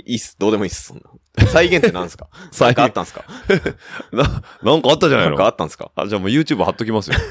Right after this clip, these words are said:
Speaker 2: <laughs> あの回のYouTube貼っときますよ。
Speaker 1: あのさ、
Speaker 2: はい。
Speaker 1: もう、いや、まあまあね。
Speaker 2: うん。
Speaker 1: まあまあ傷を負ってるんで。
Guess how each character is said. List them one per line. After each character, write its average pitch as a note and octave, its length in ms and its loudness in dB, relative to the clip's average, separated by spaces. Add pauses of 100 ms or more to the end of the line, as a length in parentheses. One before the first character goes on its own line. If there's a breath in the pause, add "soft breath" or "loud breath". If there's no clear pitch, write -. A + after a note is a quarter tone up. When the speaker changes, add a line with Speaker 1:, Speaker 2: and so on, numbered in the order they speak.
(120)
Speaker 2:
<laughs> - 320 -20
あ C3+ 100 4
の D3+ 140 2
回 D#3+ 180 4
の A2+ 60 2
YouTube A2 320 0
貼 D#2+ 80 0
っ D#2+ 40 -2
と D#2+ 40 -4
き - 20 0
ま B2 60 0
す A2+ 60 -4
よ。 E2+ 100 4
Speaker 1:
あ - 0 -
の D#2 480 2
さ、 B1+ 60 -10
Speaker 2:
は - 40 -12
い。 D#2 60 -14
Speaker 1:
も D2+ 260 -8
う、 - 40 -20 (1040)
い F#2 60 -4
や、 F2 120 0 (300)
ま C#3 280 4
あ A3+ 40 4
ま A3+ 160 2
あ G2 60 2
ね。 C#2 240 -6
Speaker 2:
う F2 40 0
ん。 D2+ 240 -4 (220)
Speaker 1:
ま C#3 160 -2
あ F3+ 60 0
ま G3 100 0
あ B2 60 2
傷 G#2 320 -8
を A2+ 100 -2
負 G#2+ 80 -4
っ - 40 -20
て - 140 -6
る G#2 80 -2
ん D#2+ 120 -12
で。 - 120 -4